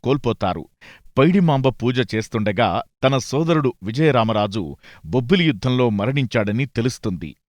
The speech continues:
ఈ వార్త విని ఆమె స్పృహ కోల్పోయింది. ఆమె స్పృహలోకి వచ్చిన తరువాత ఇకపై తాను జీవించి ఉండనని, అమ్మవారిగా కనిపిస్తానని చెప్పింది. అంతేకాదు, తన విగ్రహం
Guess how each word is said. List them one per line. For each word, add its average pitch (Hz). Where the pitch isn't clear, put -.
ఈ 110
వార్త 98
విని 104
ఆమె 107
స్పృహ 143
కోల్పోయింది. 104
ఆమె 107
స్పృహలోకి 151
వచ్చిన 117
తరువాత 104
ఇకపై 151
తాను 120
జీవించి 120
ఉండనని, 110
అమ్మవారిగా 123
కనిపిస్తానని 113
చెప్పింది. 92
అంతేకాదు, 101
తన 123
విగ్రహం 117